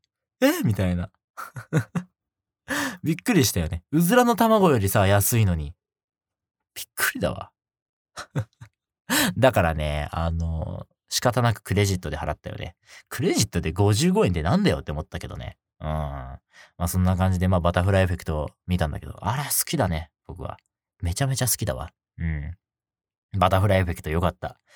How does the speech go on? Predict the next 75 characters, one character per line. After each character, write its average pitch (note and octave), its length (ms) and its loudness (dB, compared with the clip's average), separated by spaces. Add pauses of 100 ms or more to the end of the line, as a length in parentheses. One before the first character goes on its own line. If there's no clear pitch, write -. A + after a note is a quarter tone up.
(160)
マ A#2+ 260 4
ジ G#2 160 4
で F2 80 0
良 D#2 140 -4
か - 100 -10
っ - 40 -14
た。 - 200 -18 (500)
あ F2+ 140 0
の、 F2 120 4
も G#2 140 4
し - 120 0
も E2+ 100 -2
ね、 E2 120 -2
見 F#2 120 2
て F#2+ 120 -4
な F2+ 160 4
い F2 40 0
人 E2+ 160 -8
が D#2 120 -4
い D2+ 60 -8
た D#2 100 -10
ら、 E2 280 -12 (240)
見 F2+ 180 0
て F#2 120 2
み - 100 -10
て。 - 200 -16 (680)
あ F#2+ 100 0
の、 G2 140 4
ゲ D#3 200 6
オ B2+ 100 6
行 F#2 80 0
っ - 20 -20
た F#2 80 0
ら F2 120 4
あ - 20 6
る F#2+ 80 2
か E2+ 80 -6
ら、 D2 200 -8 (160)
多 E2+ 120 0
分。 - 160 -12 (1200)
<laughs> - 720 -6 (720)
ま C3+ 140 6
あ、 A#2+ 40 6
そ C3+ 120 2
ん C3 80 4
な B2+ 120 4
感 A#2+ 180 4
じ A2 100 2
で、 G2+ 480 4
え - 20 2
ー、 F#2+ 40 2
そ B2+ 140 -2
ろ G#2 80 2
そ F#2+ 100 -2
ろ F2 120 2
二 G#2+ 180 4
十 F2+ 180 0
五 F#2 100 2
分、 D#2+ 240 -4
も F#2+ 140 2
う F#2+ 40 2
す F#2 140 -2
ぐ D#2+ 100 -6
三 F2+ 260 0
十 F2+ 100 0
分 D#2 200 -8
経 F2 100 -8
ち - 100 -12
そ F#2+ 140 -4
う - 20 -4
な D2+ 100 -8
ん D#2+ 40 -10
だ D#2 120 -12
け - 80 -14
ど。 C#2+ 200 -8